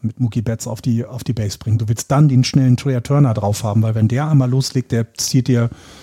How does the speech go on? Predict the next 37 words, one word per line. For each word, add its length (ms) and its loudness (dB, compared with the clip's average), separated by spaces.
zwei 220 2
Bases 400 2
in, 160 4
in 160 4
fünf 240 2
Sekunden 400 4
und 120 6
du 60 -2
guckst 300 -2
blöd 220 -4
aus 100 -4
der 160 -2
Wäsche. 280 0
Und 420 4
das 220 -2
war 100 2
hier 160 4
auch 140 -2
nicht 200 2
der 80 2
Fall. 280 -2
Und, 220 2
ähm, 380 4
es 140 -10
war 140 0
jetzt 160 0
nicht 120 2
so, 100 0
dass 180 0
ich 80 -2
hier 160 2
schon 160 2
gedacht 280 -4
habe, 140 -8
oh 40 -8
Gott, 240 -8
die, 100 -6